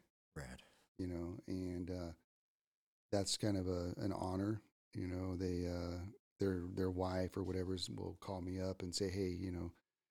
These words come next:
Speaker 2: such and such wants to fish with you one last time before he passes away. He's, he's only got, you know, a month to live or whatever, but he wants to fish one last time." Um, that's kind of a pretty special thing.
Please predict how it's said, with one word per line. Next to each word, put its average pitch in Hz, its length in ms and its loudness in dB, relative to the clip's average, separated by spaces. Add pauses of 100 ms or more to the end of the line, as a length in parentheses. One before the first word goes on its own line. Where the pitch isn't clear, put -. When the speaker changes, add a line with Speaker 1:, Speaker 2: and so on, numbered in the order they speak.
(200)
Speaker 2:
such 101 260 0
and 92 80 -2
such 95 240 0
wants 92 240 0
to - 80 0
fish - 220 -2
with - 180 -4
you 95 80 -4
one 92 200 0
last 90 240 -2
time 92 220 0
before 85 260 -2
he 85 60 -4
passes 90 360 -2
away. 90 340 0
He's, 90 220 -6 (100)
he's 92 140 -4
only 87 180 -4
got, 87 240 -2 (240)
you 82 60 -4
know, 85 140 -4 (200)
a 92 40 2
month 92 240 0
to 90 60 -6
live 92 340 4
or 90 40 0
whatever, 90 300 2
but 85 100 -2
he 90 60 0
wants 90 220 -2
to 90 80 -2 (200)
fish 98 220 2
one 92 220 0
last 90 240 -4
time." 98 240 -2 (840)
Um, 87 460 -2 (480)
that's 92 180 0
kind 101 160 0
of 90 60 -2
a 87 60 -4 (180)
pretty 98 160 -2
special - 400 0
thing. 95 260 -2